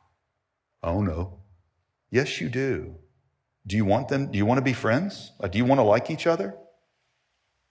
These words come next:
Do you want to spend Thanksgiving and Christmas together? Like, do you want that? Yeah. Well, then don't set off forest fire, forest fires in our house. The way we speak to one another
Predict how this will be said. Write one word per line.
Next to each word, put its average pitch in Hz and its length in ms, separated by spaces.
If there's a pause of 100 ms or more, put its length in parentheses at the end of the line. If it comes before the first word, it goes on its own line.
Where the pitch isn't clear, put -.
(540)
Do 107 60
you 110 80
want 113 100
to 131 80
spend 131 180
Thanksgiving 135 380
and 131 80
Christmas 147 340
together? 156 440
Like, 131 160
do 107 60
you 123 80
want 120 240
that? 226 240 (180)
Yeah. 104 320 (140)
Well, 120 540 (360)
then 120 140
don't 127 200
set 131 180
off 127 160
forest 160 300
fire, 135 220
forest 165 320
fires 127 240
in 127 80
our 123 80
house. - 580 (1800)
The 120 140
way 110 220
we 160 160
speak - 420
to - 100
one 104 140
another 87 520